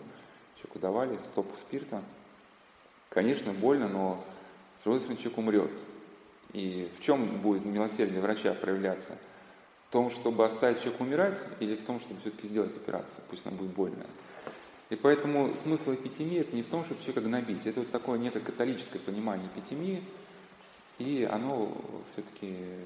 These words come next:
мы его не приемлем. Это очень подробно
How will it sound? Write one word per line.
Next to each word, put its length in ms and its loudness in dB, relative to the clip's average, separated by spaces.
мы 140 -2
его 140 0
не 120 -2
приемлем. 480 0
Это 240 -4
очень 320 -6
подробно 560 4